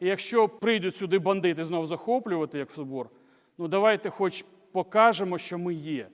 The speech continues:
що ми не люди третього гатунку в цій країні, що ми такі ж самі громадяни, що ми віруючі люди,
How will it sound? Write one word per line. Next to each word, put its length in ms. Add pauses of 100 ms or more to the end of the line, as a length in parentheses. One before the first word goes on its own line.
(320)
що 200
ми 140
не 200
люди 260
третього 440
гатунку 600
в 80
цій 220
країні, 580 (600)
що 200
ми 140
такі 500
ж 60
самі 240
громадяни, 760 (500)
що 180
ми 120
віруючі 500
люди, 440